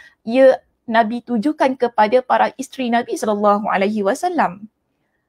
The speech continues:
yang menjadi pengajaran kepada kita seorang wanita. Ya, agar setiap apa yang Nabi nasihatkan kepada ummahatul mukminin ataupun di kalangan sahabiat pada zaman Nabi sallallahu alaihi wasallam,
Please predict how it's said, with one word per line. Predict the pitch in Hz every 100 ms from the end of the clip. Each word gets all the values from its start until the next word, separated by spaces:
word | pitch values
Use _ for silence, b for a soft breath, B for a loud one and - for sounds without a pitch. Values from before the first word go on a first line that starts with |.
| _
yang | 214 220 226
menjadi | 208 196 226 302
pengajaran | 294 294 311 427 466
kepada | 339 262 226 233
kita | 226 - 262 349
seorang | - - - 453 370
wanita. | 240 214 202 180 - - - _ _ _ _ _
Ya, | - 220 -
agar | 202 208 302 233 202 202
setiap | - _ - -
apa | 240 240 349
yang | 330 277
Nabi | 269 240 254
nasihatkan | 262 269 277 - 254
kepada | 240 247 226 220 240
ummahatul | 247 240 233 320 427 277 247
mukminin | 226 - 202 202 180 170 233 B B
ataupun | - 214 247 247 269
di | 247
kalangan | 302 285 330 285
sahabiat | 277 269 240 214 247 -
pada | 233 233
zaman | 226 233 226
Nabi | 254 302
sallallahu | 269 233 220 226 226
alaihi | 196 214 233
wasallam, | 233 226 294 247 196